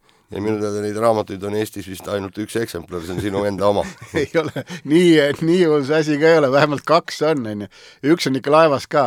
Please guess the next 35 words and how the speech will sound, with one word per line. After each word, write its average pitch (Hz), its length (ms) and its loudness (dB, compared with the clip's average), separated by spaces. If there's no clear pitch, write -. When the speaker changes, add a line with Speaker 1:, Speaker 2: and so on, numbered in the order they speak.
Speaker 2:
on 87 160 -10
ju. 87 60 -16
Et, 98 400 -8
äh, 104 480 -6
üks 139 160 -6
on 117 80 -6
Botnica 139 360 -4
peal 117 180 -4
ka 131 100 4
ja 98 160 -2
üks 104 200 -10
on, 107 100 -8
no 127 100 -6
ei, 131 120 -4
no, 123 100 -14
jah. 131 160 -8
Speaker 1:
Räägi 135 220 2
Speaker 2:
Ma 95 60 -8
Speaker 1:
sellest 95 240 -8
raamatust. 107 520 -4
Speaker 2:
Noh, 165 240 -2
see 170 120 -2
raamat 180 440 2
on 160 120 -2
jah, 175 180 2
see 139 160 -6
on 127 80 -8
siis, 135 280 -6
äh, 139 280 2
Ice 143 200 -4
Navigation 135 560 -2
Manual, 147 600 2
on 123 160 -4
ju, 120 120 -8
kuulsa 131 440 -2